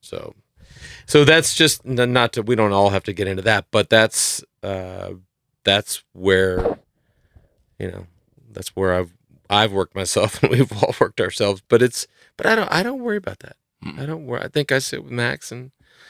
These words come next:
Speaker 1: and his sister too, because she's right behind him. And these kids are gonna all be on YouTube, man, and whether it's tomorrow or whether it's in twenty years, they're gonna watch, you know, some bullshit documentary or read some old article or read some
Speaker 2: Yeah.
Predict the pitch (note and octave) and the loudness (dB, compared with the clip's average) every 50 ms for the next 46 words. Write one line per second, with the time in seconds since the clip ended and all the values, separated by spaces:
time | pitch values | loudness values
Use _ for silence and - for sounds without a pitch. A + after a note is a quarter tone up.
0 | - - _ _ - C3 B2+ B2+ A#2 - - - C3 - - C3 A#2 - - A#2+ | -20 -20 _ _ 2 4 6 6 6 4 4 4 4 4 4 2 2 4 6 6
1 | B2 B2+ C#3 C3+ - B2 A2 - - A#2+ A2 G2 A2 G#2+ A2 - G#2+ G2+ G2+ G#2+ | 6 6 4 0 -2 -2 -2 0 0 0 2 4 4 4 4 2 -2 -4 -2 -2
2 | G#2+ C3 D3 D#3+ E3+ E3+ _ _ _ _ _ _ _ _ _ _ _ _ _ - | -4 -4 -6 -10 -12 -16 _ _ _ _ _ _ _ _ _ _ _ _ _ -20
3 | _ _ _ _ _ - _ - - _ - - - A2+ A#2 B2 B2 - - - | _ _ _ _ _ -20 _ -20 -20 _ -10 -4 0 4 4 4 4 4 4 2
4 | C3 A2 A#2 A2+ A2+ A2+ A2+ A2 G#2+ A2 A#2 A2 A2+ A#2 A2+ A2+ A2 G#2 G#2+ A2 | 4 4 4 4 4 4 6 6 8 6 6 6 6 4 4 4 4 4 2 0
5 | A2+ - - C3+ C3 B2 A#2 A#2 A#2 A#2 A#2 A2 A2+ A2 A2+ A2 G#2 - - - | 0 0 -2 -2 -2 2 2 2 4 4 4 2 2 4 2 2 0 -2 -6 -4
6 | G2 G2+ G#2 A2 A#2+ B2+ B2+ B2+ A#2 G#2 G2+ G2+ G#2 G#2 - G#2 F2+ - - - | 0 2 4 4 4 6 6 4 4 4 4 2 2 0 -2 -4 -8 -4 -2 -2
7 | A#2 A#2 A2+ G#2+ G#2 G2 E2 D2 D#2 F#2+ G2+ A2 G#2+ G2+ G2 G2+ G#2 G#2 A2 G#2+ | 0 0 0 0 0 0 0 0 0 2 2 4 4 4 4 4 2 2 2 0
8 | - - - - _ _ _ - - - F#2 F2 F2+ F2+ F2+ - _ _ _ _ | -2 -6 -10 -12 _ _ _ -20 -20 -18 -18 -18 -18 -20 -20 -20 _ _ _ _
9 | _ _ _ - - A2 G#2+ G2+ F2+ F#2+ G2 G#2 - - A2 F#2+ - G2+ G#2 G#2 | _ _ _ -6 -4 -4 -4 -2 -2 0 0 2 2 0 0 2 2 2 2 2
10 | - - G2 F#2 F#2+ G2+ G#2+ G#2+ G#2+ G#2+ G#2 G2 F#2 F#2 G#2 G2 - - G#2+ G#2 | -2 -4 -2 -2 0 2 2 2 2 2 2 0 0 -2 -4 -4 -4 -4 -2 2
11 | G#2+ A2 G2+ G2 F#2+ G2 G2+ G#2 - - A#2 A2+ A#2 A2+ G#2 F#2 F2+ F#2+ G#2+ G#2+ | 2 2 2 2 0 0 -2 -4 -4 -2 -2 0 0 0 0 0 0 -2 -2 -2
12 | - - A2 G#2 G#2 F#2 E2+ E2+ E2 | 0 -2 -2 0 -2 -4 -8 -12 -16